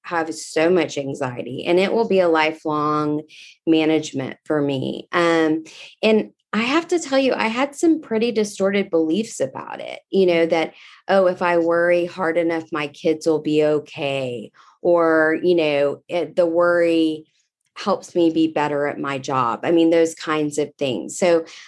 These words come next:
I, I really have tried almost everything. Um, so if, if, if seeking therapy is just not in your wheelhouse, um, I would just say that really the best way to manage anxiety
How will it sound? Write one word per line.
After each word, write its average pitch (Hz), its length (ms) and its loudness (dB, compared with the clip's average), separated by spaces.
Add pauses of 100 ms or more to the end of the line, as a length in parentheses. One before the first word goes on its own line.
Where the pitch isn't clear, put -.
(140)
I, 214 360 0
I 196 80 0
really 214 600 0
have 165 320 -4
tried 156 400 0
almost 147 500 0
everything. 247 880 0 (300)
Um, 175 540 2 (180)
so 202 640 0 (240)
if, 214 260 -2 (320)
if, 214 320 -4 (340)
if 220 400 0 (300)
seeking 294 480 0
therapy 175 420 0
is 156 140 -4
just 170 180 -4
not 170 220 4
in 147 80 0
your 170 140 2
wheelhouse, 151 880 -2 (400)
um, 190 380 2 (100)
I 220 160 2
would 285 180 2
just 269 260 -4
say 165 340 2
that 160 220 -2
really 170 720 2
the 165 140 -2 (140)
best 190 520 0 (300)
way 170 180 4
to 165 100 4
manage 156 500 2
anxiety 143 880 -2